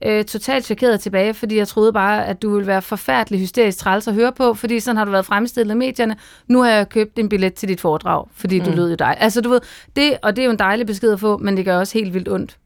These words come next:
Speaker 2: Mm.
Speaker 1: Fordi gud ja, jeg har faktisk ikke, øh, kæmpestor indflydelse på, hvordan jeg bliver fremstillet.
Speaker 2: Mm.
Speaker 1: Øhm, og det er der, det er der virkelig. Nu spurgte du, hvem identificerer jeg mig mest med? Og som sådan helt privat menneske,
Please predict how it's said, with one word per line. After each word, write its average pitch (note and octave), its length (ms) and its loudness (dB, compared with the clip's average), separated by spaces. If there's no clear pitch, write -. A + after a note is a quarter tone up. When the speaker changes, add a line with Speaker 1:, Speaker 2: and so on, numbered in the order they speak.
Speaker 2:
Mm. F3 220 -2
Speaker 1:
Fordi G#3+ 260 2
gud A#3 300 2
ja, A#3 340 4
jeg G#3+ 300 2
har G#3 140 -4
faktisk G#3+ 480 -4
ikke, A#3+ 200 -4
øh, A3+ 60 -12
kæmpestor A#3 500 0
indflydelse G3+ 400 -2
på, G3 160 0
hvordan F#3 280 0
jeg G#3 80 -2
bliver A#3+ 140 0
fremstillet. G3+ 720 -4
Speaker 2:
Mm. - 80 -8
Speaker 1:
Øhm, A3 200 2
og A3 220 -2
det D4 180 2
er G#3 120 2
der, A3 140 0
det D4+ 100 2
er B3 120 2
der C#4+ 100 -2
virkelig. A3 520 0
Nu A3 160 -2
spurgte A3+ 320 2
du, A#3+ 60 -4
hvem A#3 220 2
identificerer G3+ 640 0
jeg F3+ 160 2
mig F3+ 140 0
mest G#3+ 280 -4
med? G3 180 -2
Og A3 180 2
som A3 180 0
sådan B3+ 200 0
helt B3 340 -2
privat G#3+ 480 -2
menneske, G#3 600 -2